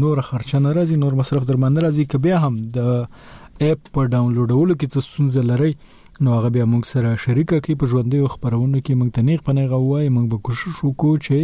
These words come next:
ستاسو چې کومه مسله وي، د هغې د حل دپاره، څه خبرې سره وکړو او یو حل ته سره ورسو. یو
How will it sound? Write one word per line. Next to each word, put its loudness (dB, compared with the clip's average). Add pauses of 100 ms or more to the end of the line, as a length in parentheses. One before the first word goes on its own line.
(1200)
ستاسو 0
چې -14
کومه 2
مسله 0
وي، 2 (140)
د -6
هغې -4 (180)
د -4
حل 2 (120)
دپاره، -6 (840)
څه 0
خبرې 0
سره 2
وکړو 0
او 2
یو 0
حل -2 (100)
ته -2 (120)
سره -2
ورسو. -8 (960)
یو 4